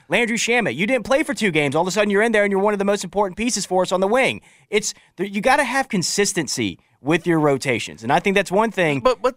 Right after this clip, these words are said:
Speaker 2: what, what's trip-, what trips me out about these three teams, 'cause I think one of these teams is not like the other. Suns and Nets, their depth pieces, once they went and got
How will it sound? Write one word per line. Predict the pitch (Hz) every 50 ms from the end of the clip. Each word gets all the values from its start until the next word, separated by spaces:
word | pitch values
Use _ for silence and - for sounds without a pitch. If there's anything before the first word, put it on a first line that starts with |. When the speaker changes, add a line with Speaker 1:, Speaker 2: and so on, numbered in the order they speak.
| _ -
Speaker 2:
what, | 240 240 -
what's | 214 214 190 -
trip-, | - - 285 302 320 -
what | 208 208 185 185 185 185
trips | 180 - 262 247 -
me | 208 190
out | 185 180
about | 165 151 135 113
these | 120 131 135 131 -
three | - 131 120 110
teams, | - 120 110 104 101 -
'cause | - 127 127
I | 123
think | - 185 165 107
one | 113 123 139 147
of | 135 117 -
these | - 117 110 107
teams | - - 120 110 104 98
is | 98 98
not | 113 113 104
like | 82 104 104 98
the | 110
other. | 110 104 95
Suns | - - - 214 226 185 135
and | 127 113
Nets, | 120 127 113 101 - - -
their | 107 131 127
depth | 113 98 135 131 - -
pieces, | - 123 101 - - 98 -
once | 117 117 110 -
they | - 120 107
went | 104 110 110 90
and | 101 107
got | 110 110 107 107 104